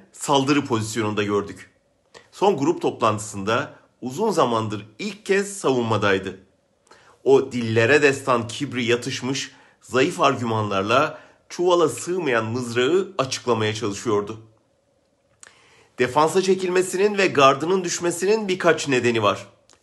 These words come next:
Birincisi yorgunluk. Elindeki argümanlar çok kullanılmaktan kullanışsız hale geldi. Kılıçdaroğlu'nun S S K Genel Müdürlüğü'nde neyi yapıp neyi yapamadığı ya da Menderes'in sonunun ne olduğu gibi tarihsel mevzular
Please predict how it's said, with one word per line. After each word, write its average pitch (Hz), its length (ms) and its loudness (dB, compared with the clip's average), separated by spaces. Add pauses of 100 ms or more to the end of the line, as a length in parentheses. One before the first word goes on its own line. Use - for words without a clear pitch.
(120)
Birincisi 139 440 -4
yorgunluk. 180 600 2 (840)
Elindeki 170 520 2
argümanlar 123 760 2
çok 190 320 -4
kullanılmaktan 170 920 2 (300)
kullanışsız 131 640 -2
hale 107 240 4
geldi. 101 400 -4 (840)
Kılıçdaroğlu'nun 170 840 0
S 139 260 -2
S 147 260 -2
K 175 180 2
Genel 151 340 0
Müdürlüğü'nde 147 680 -2
neyi 143 280 -2
yapıp 160 360 0
neyi 143 240 -2
yapamadığı 143 760 2 (260)
ya 127 140 0
da 143 100 4
Menderes'in 160 600 -2
sonunun 151 500 -4
ne 127 80 0
olduğu 165 340 2
gibi 117 280 -6
tarihsel 127 560 2
mevzular 131 720 0